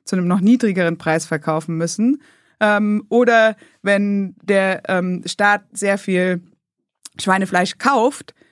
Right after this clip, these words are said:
dann ist es sozusagen ein Signal, der Preis soll hochgehen und dann werden sie ihre Reserven,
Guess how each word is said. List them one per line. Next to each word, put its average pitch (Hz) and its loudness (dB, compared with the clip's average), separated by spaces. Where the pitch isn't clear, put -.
dann 214 2
ist 208 -2
es 208 -6
sozusagen 208 0
ein 208 -2
Signal, 190 0
der 180 0
Preis 190 -2
soll 185 0
hochgehen 240 0
und 196 -2
dann 202 2
werden 202 2
sie 190 -6
ihre 190 0
Reserven, 196 -2